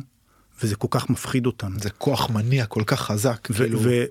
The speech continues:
Speaker 1: ואז אתה רואה, כאילו, מלחמות בין מדינות, וזה כאילו מי התחיל קודם, ואיך למנוע, ואיך התחילה מלחמת העולם הראשונה, והשנייה, ומלחמת ששת הימים, וכאלה דברים, וזהו. ואז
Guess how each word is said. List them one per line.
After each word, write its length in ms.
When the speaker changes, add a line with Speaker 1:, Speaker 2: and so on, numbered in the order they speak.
Speaker 1:
ואז 280
אתה 140
רואה, 420
כאילו, 340
מלחמות 560
בין 160
מדינות, 720
וזה 400
כאילו 240
מי 180
התחיל 400
קודם, 680
ואיך 320
למנוע, 500
ואיך 220
התחילה 300
מלחמת 400
העולם 240
הראשונה, 560
והשנייה, 480
ומלחמת 400
ששת 240
הימים, 420
וכאלה 260
דברים, 300
וזהו. 200
ואז 220